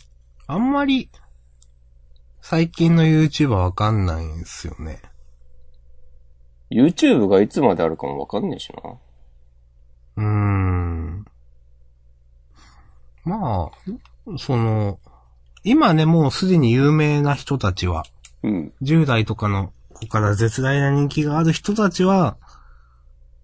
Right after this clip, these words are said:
Speaker 1: いい、なくなっても生きていけるかもしれないですけどね。
Speaker 2: うん。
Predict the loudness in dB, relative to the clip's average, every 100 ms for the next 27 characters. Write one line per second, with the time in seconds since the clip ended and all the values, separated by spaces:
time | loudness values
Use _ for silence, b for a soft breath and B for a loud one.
0 | _ -4 4 4 2 -8 _ -20 _ -20
1 | -4 -2 2 2 2 0 0 0 -4 0
2 | 0 0 -4 -4 -4 -6 -6 -4 0 0
3 | 0 -8 -20 -20 _ _ -20 _ _ -12
4 | -12